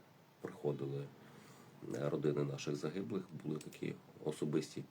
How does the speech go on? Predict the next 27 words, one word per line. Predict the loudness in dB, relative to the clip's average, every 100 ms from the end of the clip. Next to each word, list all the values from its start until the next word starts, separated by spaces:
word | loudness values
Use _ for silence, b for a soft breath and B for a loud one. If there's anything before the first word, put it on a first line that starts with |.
| -4
е, |
питання | -2 -2 -2 -4 -2 -2 -2
на | -2
прийомі | -2 0 0 -2 -4
громадян. | -4 -6 -4 -4 -6 B B B B -2
Ну | 2 4
і | 6
зазвичай | 4 6 4 6 4 4 4
дуже | 4 6
багато | 6 6 4 4 4 6
різних | 8 6 4 0
питань. | -6 -6 -6 -2
Це | 4 4
від | 6 2 2 -2 0
матеріальної | 2 6 8 10 8
допомоги | 4 2 0 2 0 -4 -10 B B B -2
на | 6 6
лікування. | 6 4 6 6 6 0 -2 -4 -14 B B -14 -6
М, | -4 -4 0
багато | 2 4 4 4
людей | 4 2
приходить, | 0 -6 -6 -4 -4 -4 -6
е, | -4 -2 -2 -2 -4 -4
просити | -2 0 0 -2
до | 2 2
комунальних | 4 4 4 6 2 -2
проблем. | -8 -8 -6